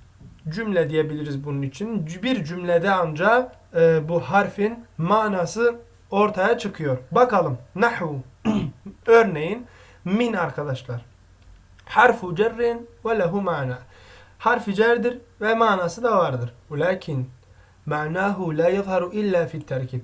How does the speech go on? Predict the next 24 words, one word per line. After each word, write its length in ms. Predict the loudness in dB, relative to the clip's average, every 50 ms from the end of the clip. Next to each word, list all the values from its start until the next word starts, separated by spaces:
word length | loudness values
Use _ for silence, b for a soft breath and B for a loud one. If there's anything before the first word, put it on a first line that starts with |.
| -10 -8
Ama 520 | -2 -2 0 0 0 -2 -2 -2 -2 -4
bu 100 | -4 -6
mana 480 | -4 -2 -2 -2 -2 -2 -4 -4 -4 -6
sadece 520 | -8 -8 -6 -4 -2 0 0 0 0 0 0
terkipte 420 | 0 -2 -2 -2 -6 -8 -6 -4
ortaya 360 | -4 -4 -4 -6 -8 -8 -8
çıkar. 340 | -8 -12 -14 -16 -16 -16 -16 -20 -20 _ -4 -2
Bakalım. 440 | -2 0 0 -2 -2 -2 -4 -8 -12 B B B B B B B B 0
فَهُوَ 440 | 0 2 2 2 4 4 4 4 0
لِإِبْتِدَاءِ 520 | -2 -4 -6 -8 -8 -8 -4 -2 0 0 0 0 -2
الْغَايَةِ 480 | 0 2 4 4 4 4 4 2 0 -2
فِي 180 | -4 -4 -4
قَوْلِهِ 500 | -2 0 0 0 0 0 -2 -2 -4 -2
تَعَالَى. 460 | 0 0 2 2 2 0 0 -4 -6 -8 B B B B B B B
Şimdi 280 | -10 -8 -4 -2 0
Allahu 360 | 0 2 2 2 2 0 0
Teala'nın 440 | 0 0 0 0 0 0 -2 -2 -6
şu 300 | -10 -10 -10 -12 -12 -12 -16 -20 _ -18
sözünde 640 | -12 -4 -2 -2 0 0 -4 -2 0 0 -2 -2 -6 -12 -20 _ _ _ -20 _ _ -12
ne 200 | -2 2 2 4
olarak 380 | 4 4 4 4 2 2 0 -4
kullanılmış? 680 | -6 -4 -2 -2 -2 -2 -2 -2 -4 -4 -4 -8 -10 -12
لِإِبْتِدَاءِ 640 | -12 -10 -8 -10 -10 -8 -8 -2 2 2 2 2 0
الْغَايَةِ. 800 | -2 0 0 0 2 2 0 2 0 -2 -4 -6 -6 -10 -12